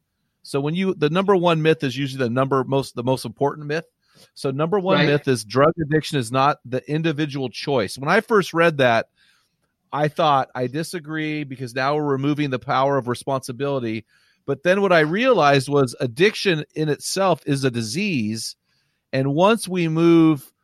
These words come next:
Speaker 1: beyond party mode and our mind is hijacked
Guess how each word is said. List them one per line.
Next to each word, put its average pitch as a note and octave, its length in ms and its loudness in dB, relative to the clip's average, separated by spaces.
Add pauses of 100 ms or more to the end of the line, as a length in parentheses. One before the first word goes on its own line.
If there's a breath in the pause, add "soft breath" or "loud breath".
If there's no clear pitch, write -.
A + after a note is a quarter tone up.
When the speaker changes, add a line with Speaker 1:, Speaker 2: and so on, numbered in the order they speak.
(460)
Speaker 1:
beyond E3 840 -2 (1400)
party F3+ 420 0
mode C3 520 0 (880)
and C#3 240 -4
our C#3 180 0
mind E3 400 -2
is D3+ 140 -4
hijacked C#3 1080 -2